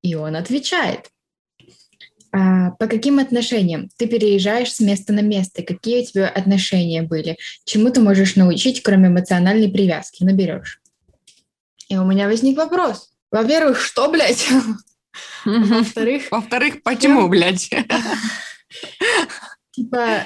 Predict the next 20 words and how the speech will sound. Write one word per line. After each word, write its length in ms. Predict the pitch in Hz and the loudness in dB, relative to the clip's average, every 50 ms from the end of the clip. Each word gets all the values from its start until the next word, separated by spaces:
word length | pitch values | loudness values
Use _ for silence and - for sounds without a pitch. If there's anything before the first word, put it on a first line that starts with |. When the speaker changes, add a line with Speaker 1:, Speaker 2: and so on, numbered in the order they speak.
| - | -6
Speaker 1:
э, 120 | - - - - - 254 - - - - - | -8 -8 -8 -8 -12 -12 -12 -12 -12 -12 -12
чтобы 340 | 202 - - 262 262 254 277 | -14 -8 -6 -6 -4 -4 -4
человек 540 | 262 - - 262 233 226 226 254 277 269 - 220 | -4 -4 -4 -2 -2 0 0 0 -2 -2 -2 -2
мог 280 | 214 214 220 220 - | -2 -2 -2 -4 -6
чему-то 440 | - - - 220 214 226 220 220 - | -10 -6 -4 -2 -2 -2 -4 -4 -4
научить, 480 | 202 196 196 196 196 - 262 240 247 - | -4 -4 -4 -4 -6 -8 -8 -8 -8 -8
у 40 | - 208 | -6 -4
него 220 | 202 202 190 220 | -4 -2 -2 -4
изначально 960 | 220 - 220 208 190 196 202 196 190 - - 196 180 214 311 415 453 466 381 | -4 -2 -2 0 0 0 0 -2 -4 -4 -6 -6 -4 -4 -4 -2 -2 -2 -2
должны 440 | 302 285 269 254 240 233 240 233 226 | -2 0 0 -2 0 0 0 0 0
быть 200 | 202 196 196 196 _ | -2 -2 -4 -4 _
идеальные 580 | 214 190 180 202 202 190 185 185 190 185 175 170 | -2 -2 0 -2 -2 -4 -4 -4 -4 -4 -4 -6
отношения, 540 | 175 - 180 185 185 - 202 196 185 185 185 | -6 -6 -6 -4 -4 -2 -2 0 -2 -2 -2
он 220 | - 208 208 202 196 | -2 -2 0 0 0
изначально 720 | 190 175 180 170 165 - - - 175 226 320 392 440 440 | 0 0 -2 -4 -4 -8 -10 -8 -8 -8 -6 -6 -4 -2
не 120 | 392 339 277 | 0 0 2
должен 480 | 226 247 233 226 220 214 202 196 190 | 2 2 2 2 2 2 0 -2 0
переезжать 600 | 190 202 185 190 190 190 185 208 196 190 185 - | 0 0 0 2 2 2 0 0 -2 -2 -4 -6
по 100 | _ 180 175 | _ -10 -6
городам, 540 | 175 180 190 190 190 190 190 180 175 165 | -6 -6 -4 -4 -4 -4 -4 -4 -6 -8